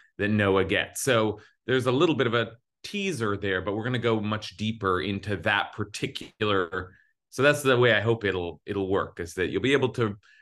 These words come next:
read one essay if you are interested. And then if you come to class, there'll be a deeper dive potentially into one of those, um, one of those footnotes.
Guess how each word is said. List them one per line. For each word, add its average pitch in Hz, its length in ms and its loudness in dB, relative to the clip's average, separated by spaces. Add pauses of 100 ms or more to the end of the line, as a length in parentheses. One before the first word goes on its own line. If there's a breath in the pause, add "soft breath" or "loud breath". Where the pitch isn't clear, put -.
(140)
read 123 240 2
one 127 540 2
essay 113 460 0
if 101 160 -6
you 98 180 -6
are 95 160 -2
interested. 98 580 -2
And 98 180 0
then 98 180 2
if 95 120 -6
you 104 80 -8
come 113 220 -2
to 110 100 -4
class, 101 520 -2 (280 soft breath)
there'll 104 140 -2
be 110 140 2
a - 20 2
deeper 107 300 0
dive 98 460 0 (420)
potentially 147 640 -2
into 101 180 -6
one 95 220 -4
of 90 100 -8
those, 82 480 -6 (400 soft breath)
um, 80 560 -10 (340)
one 113 140 2
of 107 80 2
those 104 180 2
footnotes. - 800 -2